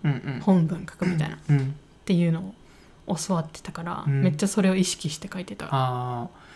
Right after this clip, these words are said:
Speaker 1: ー。
Speaker 2: うん。
Speaker 1: いや、そうやんね。なんか俺もそうなんやけど、なんか小論文、まずその小論文じゃなくて文章というところに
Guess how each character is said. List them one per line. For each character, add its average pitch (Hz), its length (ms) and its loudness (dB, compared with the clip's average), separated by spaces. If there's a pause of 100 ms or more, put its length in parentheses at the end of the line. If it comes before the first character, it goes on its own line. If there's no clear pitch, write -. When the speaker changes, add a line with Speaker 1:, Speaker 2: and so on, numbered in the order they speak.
(140)
Speaker 1:
ー。 202 40 -2
Speaker 2:
う 180 40 2
ん。 - 20 2
Speaker 1:
い - 20 2
や、 165 180 2
そ - 160 -2
う - 20 4
や 160 60 2
ん 123 100 -2
ね。 123 200 -4
な 156 80 4
ん - 20 0
か 147 80 -2
俺 233 160 0
も 233 200 2
そ 214 200 2
う 175 60 6
な 127 60 2
ん 123 40 -2
や 127 100 -6
け 120 140 -2
ど、 117 380 0 (300)
な 175 100 2
ん - 20 0
か - 120 -8
小 254 280 2
論 262 340 2
文、 185 440 4 (160)
ま 208 100 6
ず 180 220 0
そ 131 160 -4
の 120 100 -4
小 214 220 10
論 233 140 12
文 170 120 10
じ 151 60 8
ゃ 131 40 6
な - 60 -12
く - 20 -18
て 143 80 -10
文 190 220 12
章 - 180 2
と 135 120 -6
い 120 40 -4
う - 20 -4
と - 100 -6
こ 117 120 -6
ろ 113 40 -2
に 113 180 -4